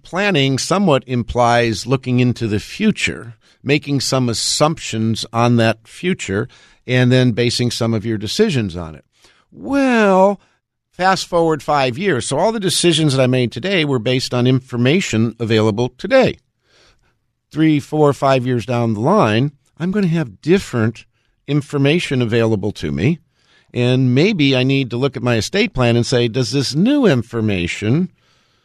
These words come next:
necessitate me making some changes?" And the chances are very high that the answer will be yes. Now, what might be changing? Well, for those of you with larger estates, tax law is always,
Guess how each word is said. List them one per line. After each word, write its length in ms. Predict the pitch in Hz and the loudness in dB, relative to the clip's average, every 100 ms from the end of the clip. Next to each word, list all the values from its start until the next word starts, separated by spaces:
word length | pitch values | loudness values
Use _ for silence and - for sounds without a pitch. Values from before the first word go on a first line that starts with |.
| _ _ - | _ _ -14
necessitate 1080 | 131 - - 160 - 147 120 113 127 - _ _ _ | -10 -4 0 0 0 -4 -4 -4 -4 -8 _ _ _
me 160 | 147 226 | -6 -2
making 420 | 160 147 175 165 | 0 0 -4 -6
some 200 | - 196 | -2 -2
changes?" 540 | - 240 254 107 95 | -2 0 0 -2 -2
And 100 | 131 | -2
the 60 | 143 | -2
chances 580 | - 220 233 220 175 170 | -2 -2 -2 -2 -2 -2
are 480 | 160 160 151 147 - _ | 2 2 2 0 -4 _
very 360 | 135 165 214 226 | -10 -2 0 -2
high 400 | - 196 165 147 | -2 0 0 0
that 160 | 160 | -4
the 160 | - 147 | -8 -6
answer 280 | 135 143 190 | -6 -6 -4
will 200 | 135 120 | -2 -2
be 240 | 143 156 _ | -2 -10 _
yes. 560 | 196 208 226 - - - _ _ _ - | -12 -4 -2 -2 -4 -14 _ _ _ -4
Now, 120 | 160 | 0
what 220 | 151 190 | 2 2
might 280 | 175 185 170 | 2 0 0
be 100 | 170 | -4
changing? 580 | - 196 202 196 92 80 _ _ _ | -4 -2 0 -2 -6 -12 _ _ _
Well, 300 | 147 160 175 - | 2 2 2 -4
for 120 | 165 | 0
those 280 | 170 180 151 | 2 2 0
of 100 | 139 | -2
you 160 | 160 | 0
with 180 | 151 127 | 0 0
larger 400 | 117 127 123 131 | 2 2 2 0
estates, 480 | 127 - 127 165 - | 0 -2 -4 -4 -4
tax 360 | 123 123 - | -2 -2 -2
law 180 | 120 120 | -2 -2
is 100 | 120 | 0
always, 480 | 120 117 117 107 - | 0 0 0 -2 -6